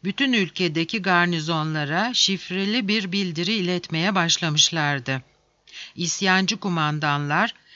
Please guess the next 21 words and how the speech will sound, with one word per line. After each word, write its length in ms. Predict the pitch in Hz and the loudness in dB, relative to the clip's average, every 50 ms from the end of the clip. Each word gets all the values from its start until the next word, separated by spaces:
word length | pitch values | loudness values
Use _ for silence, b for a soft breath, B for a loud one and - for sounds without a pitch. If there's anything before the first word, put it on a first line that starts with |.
| B B B B | B B B B
tören 360 | - 196 190 196 220 240 247 | -2 0 2 2 2 2 2
üniformalarına 1000 | 220 185 175 175 175 - 190 190 190 190 170 151 143 156 156 151 151 170 202 226 | 2 0 0 0 0 0 0 0 2 2 0 0 0 0 0 0 0 0 0 2
nişanlar 640 | 220 202 175 - - 185 180 185 185 190 190 185 185 | 2 2 2 4 4 4 4 4 4 4 4 2 2
takarak 640 | 170 - 165 139 - 139 135 131 147 196 247 - - _ _ _ _ B B B B B B - | 2 -2 -4 -4 -2 -2 0 2 0 0 0 -4 -10 _ _ _ _ B B B B B B 0
yeni 280 | 175 185 196 214 262 | 2 4 4 4 2
kurulan 580 | 262 - 233 196 185 175 165 170 175 185 196 175 | 0 0 0 0 2 2 4 4 4 4 4 2
juntanın 680 | 190 208 208 220 208 - 202 170 156 151 160 202 233 208 | 2 2 2 2 2 0 0 0 2 2 0 0 0 0
toplu 400 | - 208 202 196 - - 226 247 | 0 0 0 0 -2 -4 -6 -4
fotoğraf 580 | - 208 202 185 - 202 196 202 220 220 - | -2 -2 -2 -2 0 0 2 2 0 0 0
çekimine 460 | - 185 175 175 - 180 170 180 185 185 | 0 0 0 0 0 0 0 2 2 2
hazırlanıyorlardı. 1300 | 170 170 151 139 143 135 151 147 147 143 143 143 139 139 139 135 139 139 131 131 127 120 127 139 - _ _ _ _ _ _ _ _ _ _ _ _ _ _ _ _ _ _ _ _ _ _ B B B B B B B B | 2 2 0 -2 -2 -2 0 0 0 0 0 0 0 0 0 0 2 2 2 2 0 -2 -4 -6 -6 _ _ _ _ _ _ _ _ _ _ _ _ _ _ _ _ _ _ _ _ _ _ B B B B B B B B
Bu 100 | 202 233 | -2 -2
sırada 420 | 185 220 226 175 170 165 202 233 | 0 0 2 2 2 4 4 2
emir 320 | 190 175 190 196 202 208 202 | 4 4 4 4 4 4 2
subayları 960 | - - 185 160 143 151 147 143 147 147 143 147 147 143 151 185 233 262 - b b b b b b | 0 -2 -2 -2 0 2 2 2 2 0 0 0 0 0 0 0 0 -2 -4 b b b b b b
düşmansız 840 | 185 190 - - - 202 202 208 214 202 - - 254 240 220 185 | 2 4 4 4 4 4 4 4 4 2 0 -2 -4 -4 -4 -2
bir 120 | 196 208 208 | -2 0 0
savaşın 600 | - - 190 175 151 170 165 147 - 220 233 226 | 0 2 0 0 2 2 2 2 2 0 -2 -2
son 280 | - - 240 240 233 | -2 0 0 2 2
emirlerini 640 | 214 190 175 170 180 160 165 170 170 165 170 165 151 | 2 2 2 2 0 0 0 0 0 2 0 0 0
veriyorlardı. 920 | 151 143 135 147 143 139 135 139 139 143 139 139 139 135 135 127 139 143 | 0 0 0 0 0 0 0 0 0 0 0 0 0 0 -2 -2 -4 -4